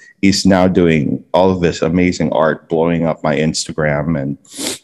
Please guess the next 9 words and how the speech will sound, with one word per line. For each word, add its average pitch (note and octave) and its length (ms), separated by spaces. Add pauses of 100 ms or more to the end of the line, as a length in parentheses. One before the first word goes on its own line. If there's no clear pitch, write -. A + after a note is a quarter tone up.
(280)
um, F2 380
I, A2 280
I G#2+ 40
was G#2 220
staying A#2+ 260
at G#2+ 120
this F#2+ 160
hotel F2+ 680
in E2+ 380